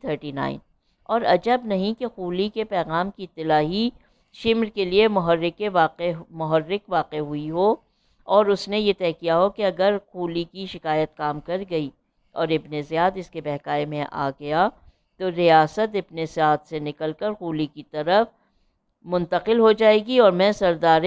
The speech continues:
लश्कर ही रह जाऊंगा। चुनाचा इसने हालात का जायज़ा लेते ही फ़ौरन कूफा का रुख किया और इब्न ज़ियाद को इस अंदाज से हालात समझाए कि खूली के कलाम की तायीद भी हो गई और इब्न ज़ियाद,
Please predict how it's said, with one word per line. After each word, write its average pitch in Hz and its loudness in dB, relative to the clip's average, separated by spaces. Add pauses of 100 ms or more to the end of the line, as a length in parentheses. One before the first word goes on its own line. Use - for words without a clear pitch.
लश्कर 165 0
ही 170 -6
रह 170 2
जाऊंगा। 160 0 (560)
चुनाचा 196 2
इसने 202 -4
हालात 170 4
का 190 0
जायज़ा 175 2
लेते 170 -2
ही 202 -4
फ़ौरन 175 -2
कूफा 160 -6
का 156 -6
रुख 156 -8
किया 208 0 (460)
और 170 0
इब्न 165 0
ज़ियाद 170 2
को 185 -12
इस 170 -8
अंदाज 160 0
से 185 -4
हालात 156 2
समझाए 151 0 (420)
कि 185 -4
खूली 175 -2
के 185 -6
कलाम 160 4
की 165 -12
तायीद 151 -2
भी 214 -2
हो 220 4
गई 226 2
और 151 0
इब्न 147 -2
ज़ियाद, 151 2